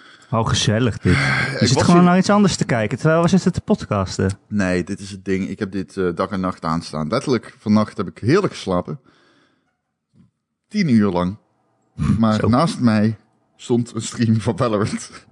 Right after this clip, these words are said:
Speaker 2: <laughs> aan. Omdat, eh, ja, het is,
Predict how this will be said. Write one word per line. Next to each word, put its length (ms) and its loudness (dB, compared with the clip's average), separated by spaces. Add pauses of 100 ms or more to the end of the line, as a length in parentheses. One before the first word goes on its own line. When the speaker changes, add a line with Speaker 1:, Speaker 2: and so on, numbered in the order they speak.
Speaker 2:
<laughs> 260 -20
aan. 240 -4 (1500)
Omdat, 440 0
eh, 280 2 (920)
ja, 200 -4
het 140 -6
is, 320 -14